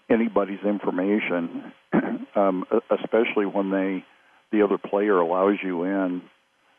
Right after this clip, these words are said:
um, you know, to, to, to the system.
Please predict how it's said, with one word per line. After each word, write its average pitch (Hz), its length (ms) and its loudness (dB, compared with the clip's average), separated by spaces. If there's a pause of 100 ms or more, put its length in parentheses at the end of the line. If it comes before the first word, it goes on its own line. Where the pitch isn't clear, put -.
(300)
um, 87 500 0
you 107 100 2
know, 92 80 6
to, 98 200 2 (120)
to, 101 220 4 (140)
to 107 60 2
the 92 100 -2 (100)
system. 85 520 -2